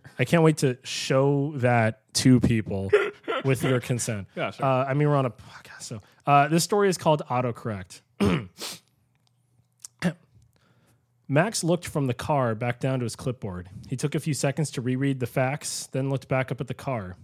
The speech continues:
Speaker 2: It was green. But was it forest green or olive? A woman walked by who looked like she had a moment to spare. Max got her attention with a wave of his finger. She took off her headphones and gave him a look that spared her a greeting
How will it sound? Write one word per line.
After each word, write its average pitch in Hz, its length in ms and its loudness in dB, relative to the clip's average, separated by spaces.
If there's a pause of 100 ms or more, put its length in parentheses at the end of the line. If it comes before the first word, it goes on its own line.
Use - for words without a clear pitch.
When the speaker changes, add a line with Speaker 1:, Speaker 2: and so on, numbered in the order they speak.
(140)
Speaker 2:
It 160 80 0
was 160 180 0
green. 113 500 -2 (640)
But 170 100 -4
was 285 160 2
it 226 80 -14
forest 196 360 0
green 196 380 0 (500)
or 131 160 -8
olive? 190 580 2 (640)
A - 60 0
woman 214 300 4
walked 190 300 2
by 107 460 0
who 151 100 -4
looked 175 260 -2
like 156 160 0
she - 160 -4
had 143 100 0
a 139 40 -2
moment 135 300 -2
to 123 80 -6
spare. 95 440 -8 (100)
Max 139 260 -2
got 151 180 0
her 147 60 0
attention 147 420 -4
with 143 120 -4
a 147 40 -4
wave 135 220 -2
of 127 80 -10
his 123 140 -6
finger. 107 420 -6 (680)
She 143 120 -6
took 160 140 0
off 170 160 2
her 156 80 2
headphones 139 480 -2
and 107 100 -8
gave 131 240 -2
him 131 220 -2
a 120 60 -4
look 123 320 -6
that 127 200 -6
spared 156 480 -4
her 156 140 -4
a 135 40 -4
greeting 151 460 -2